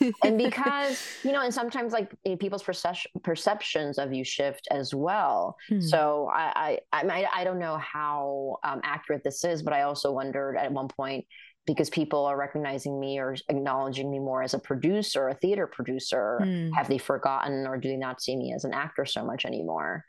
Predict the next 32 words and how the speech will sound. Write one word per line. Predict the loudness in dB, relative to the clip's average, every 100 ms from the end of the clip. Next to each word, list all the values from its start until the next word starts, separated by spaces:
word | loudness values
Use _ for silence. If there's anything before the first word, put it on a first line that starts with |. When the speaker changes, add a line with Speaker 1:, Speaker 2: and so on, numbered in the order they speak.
| -4
Speaker 1:
Hmm. | 0 2 0 -4 -10 _ 0
Speaker 2:
So | 4
it | 4 4
was, | 2 0 0
but | 2
then, | 2 2 -2 -6 _
but | -8 -4 0 2
then | 0
keeping | 0 -2 0 0
yourself | 0 0 0 -2 -2 -10 -10 -4
busy | -2 0 0 0 0 -2 -4 -10 -20 _
with | -2 -2 -2
creative | -2 0 0 -2
pursuits | -4 -4 -2 0 0 -4 -8 -4 0
that | 0
actually | 0 0 0 0
excite | -2 -4 -2 -2 0
you, | 2 2 2 0 -2 -10 -4
Speaker 1:
Mm-hmm. | -2 -2 -4 -6 -8 _
Speaker 2:
then, | 2 4 4 2
you | 2
know, | 2
you | 0 0 0
just | 0 -2 -4 -10 _ _ _
sometimes | -2 0 0 -2 2
get | 0
surprised | 2 -4 0 0 2 0 0 0 -2
by | -2 0
things | -2 -2 -2
that | -4 -4
kind | -2
of | -2 -4